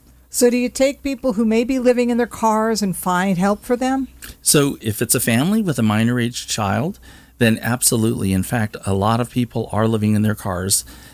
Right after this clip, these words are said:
Speaker 2: That is a, a very common homeless situation in Orange County, and it's one that makes a lot of these homeless families invisible. You don't know that because you don't see it.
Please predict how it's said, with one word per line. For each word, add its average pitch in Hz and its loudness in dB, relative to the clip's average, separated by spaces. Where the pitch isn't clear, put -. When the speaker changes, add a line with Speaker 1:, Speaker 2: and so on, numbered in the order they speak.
Speaker 2:
That 120 2
is 107 0
a, 101 0
a - 0
very 98 2
common 107 0
homeless 107 2
situation 110 0
in 101 0
Orange 104 -2
County, 139 0
and 113 0
it's 104 -4
one 151 0
that 131 -2
makes 135 0
a 143 -4
lot 139 -4
of 175 -4
these 151 0
homeless 131 2
families 117 -2
invisible. 101 0
You 101 -2
don't 120 2
know 113 4
that 101 -4
because 117 -4
you 113 2
don't 113 0
see 160 0
it. 131 -4